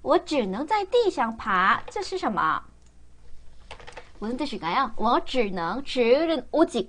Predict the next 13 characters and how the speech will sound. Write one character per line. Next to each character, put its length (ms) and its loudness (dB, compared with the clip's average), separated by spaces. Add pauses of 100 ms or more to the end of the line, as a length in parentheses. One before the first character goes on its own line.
(120)
能， 320 2
할 160 4
수 120 -6
있 140 -8
다， 220 6 (240)
在 220 2
地 320 -2
上， 300 -2 (380)
땅 220 4
위 220 2
에 40 0
서 160 -2
만 220 4